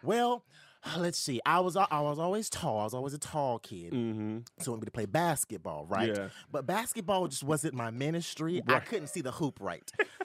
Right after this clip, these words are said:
Speaker 1: It was just giving far,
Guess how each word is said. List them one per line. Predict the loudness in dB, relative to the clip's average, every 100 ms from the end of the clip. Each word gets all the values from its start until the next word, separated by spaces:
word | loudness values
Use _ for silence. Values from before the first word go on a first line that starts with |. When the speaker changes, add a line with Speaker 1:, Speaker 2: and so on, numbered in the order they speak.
| -2 0 0 -8 -4 -4 0 0 2
Speaker 1:
It | 4 4
was | 4
just | -2 0 0
giving | 0 0
far, | -2 0 2 2 0